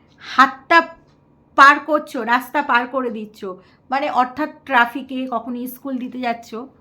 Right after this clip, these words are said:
কিন্তু তার ছেলেও, পুলিশেরও তো ছেলে থাকে, তার ছেলে বা মেয়ে অপেক্ষা করে বসে আছে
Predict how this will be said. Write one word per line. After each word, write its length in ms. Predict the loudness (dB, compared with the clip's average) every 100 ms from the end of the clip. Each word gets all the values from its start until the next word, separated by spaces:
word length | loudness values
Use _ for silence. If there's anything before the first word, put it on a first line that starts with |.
| _ _ _ -6
কিন্তু 360 | -6 -4 -6 -8 -2
তার 220 | 4 4 4 -2
ছেলেও, 520 | -6 -2 -2 -4 -10 _ _ _ _
পুলিশেরও 520 | 0 0 0 -2 -2
তো 120 | -4
ছেলে 280 | -4 -2 -2
থাকে, 420 | 0 -2 -2 -12 -12 _ _ _ -2
তার 120 | 0 -2
ছেলে 460 | -6 -4 -2 -6 -10 -20 -4
বা 120 | -2
মেয়ে 440 | 0 0 -2 -4 -12 _ -2
অপেক্ষা 460 | 0 0 -2 -4
করে 240 | -2 -4 -4
বসে 380 | -4 -8 -4
আছে 380 | -4 -4 -10 -14